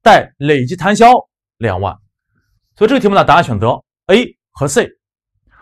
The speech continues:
我们看一下 B 和 D 哪错了。B 呢，它是记管理费用了，肯定不对喽。然后 D 呢，租金收入记到营业外收入了，肯定也不对。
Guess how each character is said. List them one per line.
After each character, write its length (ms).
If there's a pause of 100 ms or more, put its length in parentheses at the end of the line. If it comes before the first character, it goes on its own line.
我 60
们 80
看 160
一 20
下 140
B 160
和 60
D 80
哪 140
错 140
了。 80 (1080)
B 200
呢， 120
它 120
是 60
记 160
管 140
理 40
费 120
用 120
了， 60
肯 100
定 100
不 60
对 120
喽。 200 (1400)
然 120
后 40
D 120
呢， 300 (420)
租 240
金 140
收 100
入 400
记 160
到 120
营 60
业 80
外 80
收 140
入 60
了， 100
肯 120
定 80
也 60
不 80
对。 160